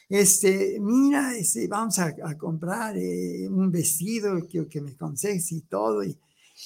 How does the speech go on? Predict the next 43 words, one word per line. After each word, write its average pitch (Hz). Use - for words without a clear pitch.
y, 233
y, 220
y 170
tú 170
cómprate 151
un 151
vestido 170
y 156
todo", 151
y 147
dice, -
"Eh, 135
pues 165
coge, 180
mire 247
cómo 202
se 170
ve 180
este 151
vestido". 165
"No, 302
ay, -
no, -
¿a 190
poco 269
te 226
gusta?". 214
"Este, 208
pues, 233
¿qué 269
no 302
se 233
me 262
ve?". 269
"No, 466
pues, 123
¿cómo, 165
cómo? 170
Ay, 156
ese 190
vestido 175
está 190
muy, 185